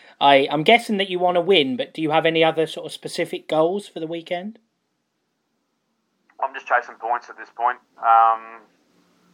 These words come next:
Speaker 2: you know, I, I don't wanna put the pressure on myself to have to do it. So it's just more about just playing the best that I can, getting as far as I can, and I think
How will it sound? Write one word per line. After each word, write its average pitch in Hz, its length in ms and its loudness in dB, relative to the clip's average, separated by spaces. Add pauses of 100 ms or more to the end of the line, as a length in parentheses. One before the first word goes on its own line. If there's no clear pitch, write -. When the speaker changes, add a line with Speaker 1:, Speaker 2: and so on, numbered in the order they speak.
Speaker 2:
you 113 60 -10
know, 113 80 6
I, 113 160 10
I 117 100 6
don't 117 180 4
wanna 110 320 -2 (920)
put 135 160 -8
the 120 80 -10
pressure 120 300 4
on 113 80 4
myself 117 340 0
to - 60 -6
have 120 220 4
to 120 100 -16
do 135 180 2
it. 151 80 2 (960)
So 107 140 2 (340)
it's 104 100 -20
just - 180 -10
more 107 200 -2
about 101 280 4
just - 180 -14 (1400)
playing 107 360 4
the 101 80 -14
best 107 240 -2
that 104 100 -10
I 98 160 0
can, 107 320 -4
getting 101 300 -8
as - 100 -14
far 107 220 2
as 98 100 -4
I 95 100 -12
can, 104 220 -8
and 95 140 -6 (1120)
I 101 100 6
think 107 240 4